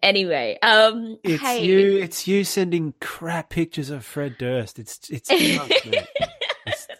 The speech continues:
Speaker 2: junk. I don't even like being in it. <laughs>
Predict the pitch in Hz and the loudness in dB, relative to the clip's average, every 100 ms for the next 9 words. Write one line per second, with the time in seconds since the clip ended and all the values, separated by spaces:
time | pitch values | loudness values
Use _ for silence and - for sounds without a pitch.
0 | - - 147 147 131 - - - - - | -14 -6 -4 -4 -6 -12 -16 -14 -14 -14
1 | - _ - - - - - - 156 175 | -16 _ -14 -10 -8 -8 -8 0 2 4
2 | 170 160 156 143 143 - 131 123 127 127 | 2 0 0 2 2 0 -4 -2 -4 -6
3 | 104 98 | -6 -8